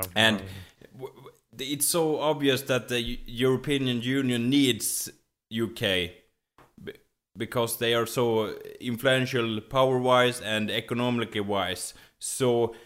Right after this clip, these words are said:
Speaker 1: that, that's one thing that is
Speaker 2: Well, yeah,
Speaker 1: sad,
Speaker 2: and,
Speaker 1: sad
Speaker 2: and
Speaker 1: about the European Union, because
Speaker 2: and vice versa, though.
Speaker 1: Yeah, b-, because the, the, as you say, U K can say, "Well, we are not gonna do that," and the, the other countries is like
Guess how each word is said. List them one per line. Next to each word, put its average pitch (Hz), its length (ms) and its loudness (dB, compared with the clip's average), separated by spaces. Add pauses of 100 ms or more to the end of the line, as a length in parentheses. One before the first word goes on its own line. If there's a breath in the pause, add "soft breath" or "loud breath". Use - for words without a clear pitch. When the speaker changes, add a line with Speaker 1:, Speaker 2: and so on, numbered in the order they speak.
(300 loud breath)
Speaker 1:
that, 139 220 4
that's 143 440 2
one 139 320 2
thing 120 300 0
that 113 200 2
is - 560 -4
Speaker 2:
Well, 123 140 4
yeah, 139 100 10
Speaker 1:
sad, 135 280 8
Speaker 2:
and, 143 100 -2
Speaker 1:
sad 139 260 8 (100)
Speaker 2:
and 131 80 6
Speaker 1:
about 123 220 6
the 120 220 2
European 117 720 -2
Union, 117 420 -2
because 113 440 -2 (200 loud breath)
Speaker 2:
and 143 180 -2
vice 139 340 6
versa, 131 400 -2
though. 98 180 -2
Speaker 1:
Yeah, 131 240 8
b-, 131 140 2
because 131 420 2
the, 127 280 0
the, 113 560 -4
as 127 160 2
you 123 60 -8
say, 135 180 4
U 120 200 0
K 131 240 2
can 120 140 0
say, 110 300 4 (280 loud breath)
"Well, 135 220 6
we 143 200 4
are 143 80 6
not 196 240 0
gonna 220 220 2
do 269 260 6
that," - 400 6
and 113 460 0
the, 117 340 0 (140)
the 120 160 0
other 120 160 2
countries 113 340 -2
is 107 160 -6
like 98 360 -2